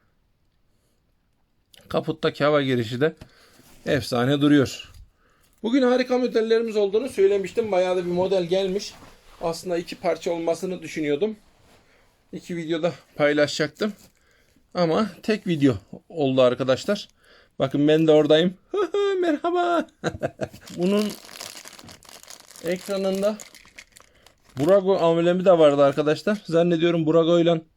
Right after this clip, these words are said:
bir ortak çalışma da diye düşünebilirim. Gördüğünüz yine premium Ferrari F X X arkadaşlar. Çok cafcaflı bir araç. Spoilerlar daha önce hiç görmediğimiz gibi.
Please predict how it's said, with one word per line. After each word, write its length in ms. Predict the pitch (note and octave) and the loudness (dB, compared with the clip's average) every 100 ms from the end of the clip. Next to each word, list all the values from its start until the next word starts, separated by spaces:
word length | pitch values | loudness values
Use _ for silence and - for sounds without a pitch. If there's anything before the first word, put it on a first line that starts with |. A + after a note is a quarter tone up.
| _ _ _ _ _ _ _ - | _ _ _ _ _ _ _ -4
bir 60 | |
ortak 400 | D#3+ E3 E3+ E3+ | 0 0 -2 -8
çalışma 460 | - E3 D#3 E3+ E3+ | -2 -2 0 -2 2
da 180 | E3 - - - | 0 0 -20 -8
diye 200 | B2 B2+ | -4 -2
düşünebilirim. 640 | B2+ - C3+ C3 B2+ D3 F#3 _ _ _ _ _ _ _ _ _ _ _ _ _ _ _ _ _ _ _ _ - _ - _ _ _ _ _ _ - | -4 -6 -4 -2 -2 -4 -4 _ _ _ _ _ _ _ _ _ _ _ _ _ _ _ _ _ _ _ _ -20 _ -20 _ _ _ _ _ _ -6
Gördüğünüz 680 | E3 F#3+ G3 G3 F#3+ G3+ - | 2 4 4 2 0 -2 0
yine 240 | E3+ F#3 | 0 0
premium 440 | F3+ F3+ F3+ F3+ F#3 | 2 2 4 2 0
Ferrari 840 | - D3+ E3+ F3 E3 E3 F3+ D#3 | -2 2 4 6 6 4 2 -2
F 120 | D#3 | -2
X 160 | D#3 - | -4 -4
X 200 | D#3+ - | -8 -2
arkadaşlar. 680 | C#3 D3 C#3 C#3+ - D#3+ - _ _ _ _ - _ _ | 0 0 0 -2 -2 -6 -6 _ _ _ _ -20 _ _
Çok 240 | A#2 C3+ | -10 -8
cafcaflı 580 | - C#3 B2+ C#3+ C#3 D3+ | 0 0 2 -2 -2 0
bir 60 | C#3+ | 2
araç. 420 | C#3 D#3+ - - _ _ _ _ _ _ _ _ | 4 2 -2 -16 _ _ _ _ _ _ _ _
Spoilerlar 800 | - - - D3+ D3 C#3+ D3 D3 | -20 -8 -2 0 0 0 0 2
daha 160 | C#3+ C#3+ | 2 2
önce 220 | C#3+ C#3 | 0 0
hiç 160 | C#3+ - | -2 -2
görmediğimiz 640 | D3 D3 C#3 B2+ B2 A#2+ | -2 0 0 0 0 -2
gibi. 220 | A#2 D3 | -2 -4